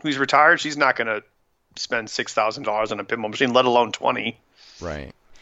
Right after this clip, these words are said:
Speaker 1: I bet she'd love for me to buy one, but that ain't gonna happen.
Speaker 2: Right, right. Well, look, we're, we're gonna know this week what the pricing is of this game, because I, I also think Stern is testing the waters on the pricing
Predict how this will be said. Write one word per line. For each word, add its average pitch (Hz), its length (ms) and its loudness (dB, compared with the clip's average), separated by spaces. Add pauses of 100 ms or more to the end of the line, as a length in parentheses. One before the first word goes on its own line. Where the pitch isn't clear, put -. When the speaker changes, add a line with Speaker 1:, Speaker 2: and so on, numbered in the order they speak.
Speaker 1:
I 170 120 6
bet - 160 0
she'd - 140 2
love 185 280 6
for 190 80 -16
me 190 100 0
to 160 80 2
buy 160 240 8
one, 160 220 2
but 139 100 -4
that 151 120 4
ain't 160 140 0
gonna 123 140 -6
happen. 113 420 -8 (380)
Speaker 2:
Right, 90 340 -4 (160)
right. 101 360 -2
Well, 190 340 0
look, 117 320 -2 (320)
we're, 180 320 0
we're 196 200 0
gonna 226 260 -2
know 127 640 -2
this 123 340 -2
week 95 560 -6 (420)
what 117 360 -4
the 113 80 -2
pricing 107 760 -4
is 90 280 -6
of 87 140 -8
this 85 180 -12
game, 87 260 -4
because 113 160 -6
I, 147 100 4
I 151 240 6
also 190 200 -2
think 131 240 -4
Stern 110 380 -4
is 92 180 -6
testing 107 760 -4
the 95 80 -6
waters 95 540 -2
on 101 80 -4
the 98 80 -4
pricing 107 720 -4